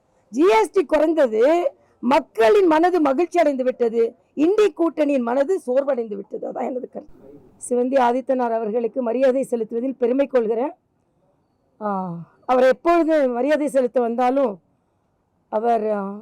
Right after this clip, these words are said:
உயிரோடு இருக்கும் பொழுது, ஆ, ரொம்ப ஆதரவா என்னிடம் பேசுவார். ஆ, "அப்பாவை எதிர்த்து வந்துட்டியம்மா?"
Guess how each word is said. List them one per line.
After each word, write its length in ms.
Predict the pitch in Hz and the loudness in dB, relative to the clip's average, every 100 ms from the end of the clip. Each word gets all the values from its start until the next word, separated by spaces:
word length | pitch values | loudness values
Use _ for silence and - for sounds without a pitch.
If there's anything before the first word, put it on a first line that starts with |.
| - | -8
உயிரோடு 400 | 254 285 311 302 | -2 2 2 2
இருக்கும் 300 | 269 - 269 | 0 -4 0
பொழுது, 500 | 254 254 294 311 453 _ _ _ _ _ _ _ _ _ - | 2 2 -2 -4 -6 _ _ _ _ _ _ _ _ _ -14
ஆ, 260 | 220 214 233 | -12 -12 -10
ரொம்ப 520 | 349 285 349 339 277 285 | -4 0 4 4 4 4
ஆதரவா 580 | 320 285 285 269 202 170 - | 4 4 2 -2 -4 -12 -12
என்னிடம் 320 | 226 233 226 | -6 -4 -4
பேசுவார். 480 | 220 214 220 214 220 _ _ _ _ _ _ _ _ _ 233 | -4 -6 -6 -6 -6 _ _ _ _ _ _ _ _ _ -14
ஆ, 160 | 220 - - _ _ _ _ - | -14 -14 -20 _ _ _ _ -6
"அப்பாவை 440 | 254 370 339 311 | 0 4 4 4
எதிர்த்து 300 | 285 330 311 | 2 -4 -2
வந்துட்டியம்மா?" 640 | 269 277 294 254 262 226 | -2 0 -2 0 -2 -2